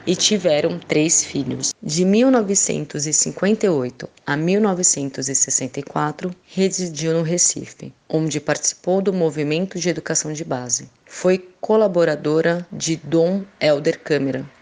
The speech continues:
como militante do Secretariado Nacional da Ação Católica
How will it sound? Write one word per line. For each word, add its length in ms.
como 240
militante 580
do 140
Secretariado 880
Nacional 640
da 180
Ação 300
Católica 760